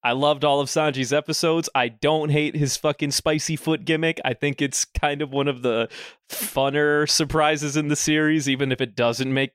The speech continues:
like, any <laughs> fucking sense. I kinda love that power up for, for our boy out here, to be honest. 'Cause y'all were thinking that he was gonna pick up, mo-, like, Moonwalk or Tempest Kick or something like that.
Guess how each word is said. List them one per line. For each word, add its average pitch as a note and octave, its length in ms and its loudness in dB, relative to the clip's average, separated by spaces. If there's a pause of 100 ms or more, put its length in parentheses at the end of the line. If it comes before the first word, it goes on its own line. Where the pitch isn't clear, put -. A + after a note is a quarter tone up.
like, C3+ 180 0
any C#3 260 2
<laughs> - 0 -
fucking F#3+ 500 -2
sense. - 760 -4 (540)
I G#3 80 2
kinda D#3+ 340 2
love A#2 260 0
that C3+ 180 0
power C#3 340 0
up C#3 140 -4
for, C#3 280 0
for D3+ 200 0
our C#3+ 100 2
boy C#3+ 240 2
out C#3+ 140 2
here, C#3+ 140 2
to C#3 60 0
be C3 140 2
honest. C3 380 0 (200)
'Cause E3+ 140 0
y'all D4 180 4
were A3+ 120 2
thinking F3+ 240 2
that E3+ 60 4
he E3+ 80 4
was D3+ 120 0
gonna C#3 140 2
pick D#3 180 0
up, B2+ 120 2
mo-, C3+ 200 -2
like, B2 220 0
Moonwalk C#3+ 500 0
or B2 60 -2
Tempest C3 340 -2
Kick C#3 160 -2
or C#3 60 -2
something C3+ 260 -2
like C3+ 160 0
that. C#3 180 0